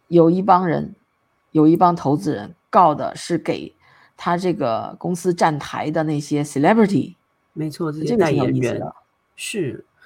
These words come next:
Speaker 2: 我觉得也，也蛮合理的啊，因为他们就信任的这些代言人，所以才去投资嘛。所以这些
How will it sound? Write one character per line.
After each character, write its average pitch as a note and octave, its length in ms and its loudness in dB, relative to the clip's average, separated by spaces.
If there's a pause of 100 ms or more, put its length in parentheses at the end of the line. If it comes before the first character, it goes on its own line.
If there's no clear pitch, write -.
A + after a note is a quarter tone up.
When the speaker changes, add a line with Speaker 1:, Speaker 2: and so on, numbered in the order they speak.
(300)
Speaker 2:
我 G3 100 0
觉 C#4 140 -2
得 F4+ 100 4
也， G3+ 260 6
也 G#3 120 2
蛮 G3+ 180 4
合 G3+ 240 2
理 A3+ 200 -2
的 C#3+ 100 0
啊， D3+ 80 -2
因 G3+ 100 -4
为 A#3+ 60 -6
他 A#3 140 -4
们 G#3 80 -10
就 A3 80 -2
信 G#3+ 200 -4
任 F#3+ 160 0
的 D#3 80 -6
这 E3 140 -6
些 E3 160 -4
代 D#3+ 160 -2
言 A#2 180 -6
人， B2+ 240 -8
所 D3+ 220 -4
以 C#3 80 -4
才 C3+ 160 -8
去 D#3+ 140 -6
投 C3 220 -10
资 B2+ 260 -14
嘛。 A#2+ 280 -10
所 F#3 220 -6
以 E3+ 60 -4
这 E3 100 -6
些 F3 320 -2